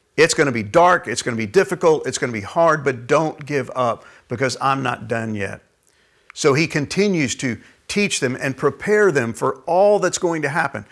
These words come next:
It, it's inevitable because it's all part of God's plan. See, Jesus knows it, they don't, but he's revealing it to them over and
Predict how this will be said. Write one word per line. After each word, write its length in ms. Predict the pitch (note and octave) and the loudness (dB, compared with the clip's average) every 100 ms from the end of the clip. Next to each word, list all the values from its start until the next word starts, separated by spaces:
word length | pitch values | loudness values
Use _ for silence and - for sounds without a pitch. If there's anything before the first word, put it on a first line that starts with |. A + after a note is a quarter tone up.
| - - - E3+ | -20 -20 -6 -4
It, 120 | - | 0
it's 220 | E3+ - | 0 0
inevitable 680 | E3 - F3+ G3 D#3+ B2+ C3 | -2 0 2 4 2 2 0
because 320 | C#3 D3+ C3 | 0 -2 -4
it's 120 | C#3 | -4
all 160 | D#3 F3+ | -2 -2
part 260 | - F3 E3 | 2 2 2
of 80 | |
God's 280 | D#3 D3+ C#3 | 2 0 0
plan. 540 | - F#3 F#3 A#2+ F#2 - _ _ _ _ _ _ _ _ _ _ _ _ | -4 -4 -4 -6 -12 -20 _ _ _ _ _ _ _ _ _ _ _ _
See, 200 | - C#3 | -6 -4
Jesus 520 | C3 B3 G#3+ C#3+ - | 0 2 4 2 0
knows 360 | C#3 A#2+ A2+ D#3+ | 0 0 0 -2
it, 240 | F3 - - | -4 -10 -6
they 260 | C#3 F3 | 0 0
don't, 400 | D3 F3+ E3+ A2+ - - - | 2 0 0 -4 -12 -20 0
but 160 | E3 | 0
he's 320 | D3 G3 F#3 C#3+ | 2 0 0 2
revealing 680 | D#3 C3 C3+ A3+ A3 F3+ | 0 2 0 0 2 2
it 180 | E3 - | 0 -4
to 260 | - G#3+ F#3+ | -4 -2 -2
them 360 | B2+ F2 G2 - _ _ _ _ _ _ _ _ _ _ _ _ _ | -4 -8 -12 -20 _ _ _ _ _ _ _ _ _ _ _ _ _
over 400 | G3+ A3 C#3 C#3 | 8 8 6 0
and 260 | C3+ C3+ | 0 -6